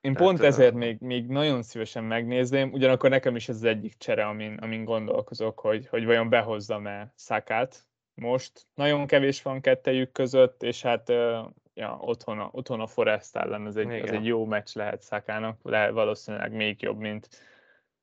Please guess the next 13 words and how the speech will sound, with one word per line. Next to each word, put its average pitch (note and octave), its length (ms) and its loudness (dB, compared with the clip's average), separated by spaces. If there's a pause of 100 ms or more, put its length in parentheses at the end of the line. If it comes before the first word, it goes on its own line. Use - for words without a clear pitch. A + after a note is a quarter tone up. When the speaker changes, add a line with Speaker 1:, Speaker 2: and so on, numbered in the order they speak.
Speaker 1:
mint A#2+ 180 -2
Zahának A2+ 460 2
ez A2+ 60 -8
a A2 60 -6
Southampton A2 640 -4
elleni G#2+ 320 -4
sorsolás, D#3 880 2 (1200)
de B2 100 0
azért B2+ 440 2
Selhurst A2+ 640 -4
Parkban. A2 600 -4 (920)
Speaker 2:
Értem. A2+ 420 -4
Speaker 1:
Hmm. F#2+ 160 -12